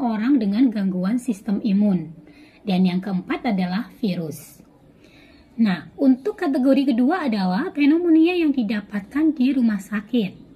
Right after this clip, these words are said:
Beberapa orang dapat terkena gangguan pada paru-paru ini saat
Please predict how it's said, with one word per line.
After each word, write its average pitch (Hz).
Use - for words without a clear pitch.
Beberapa 196
orang 202
dapat 262
terkena 370
gangguan 233
pada 226
paru-paru 202
ini 185
saat 214